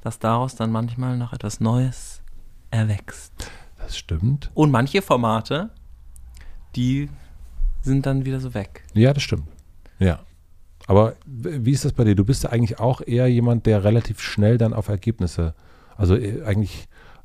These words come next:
Speaker 2: rausbringen und gucken, wie es funktioniert.
Speaker 1: Abspritzen.
Speaker 2: Und next-, absch-, du bist, ja, du bist eher Typ Abspritzen.
Speaker 1: Ich versuche das ja gerade zu ändern.
Speaker 2: <laughs>
Speaker 1: Nicht mehr so schnell immer kommen zu müssen, sondern auch mal so ein bisschen im Moment zu sein.
Speaker 2: Ja.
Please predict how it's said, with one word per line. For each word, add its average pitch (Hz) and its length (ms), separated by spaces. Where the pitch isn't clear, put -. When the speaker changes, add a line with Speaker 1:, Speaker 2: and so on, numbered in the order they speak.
Speaker 2:
rausbringen 131 540
und 120 180
gucken, 117 300
wie 104 40
es - 80
funktioniert. 113 680
Speaker 1:
Abspritzen. 101 640
Speaker 2:
Und - 100
next-, - 120
absch-, - 340
du 101 100
bist, - 340
ja, 82 140
du - 80
bist - 160
eher 110 160
Typ - 240
Abspritzen. - 580
Speaker 1:
Ich - 140
versuche 131 400
das 127 180
ja 131 60
gerade 123 280
zu - 140
ändern. 131 460
Speaker 2:
<laughs> - 1500
Speaker 1:
Nicht 135 180
mehr 131 120
so 127 80
schnell 131 360
immer 123 240
kommen 147 340
zu 113 140
müssen, 113 360
sondern 117 460
auch 123 220
mal 123 280
so 123 120
ein 123 60
bisschen 127 220
im 135 140
Moment 131 360
zu 120 120
sein. 113 400
Speaker 2:
Ja. 107 280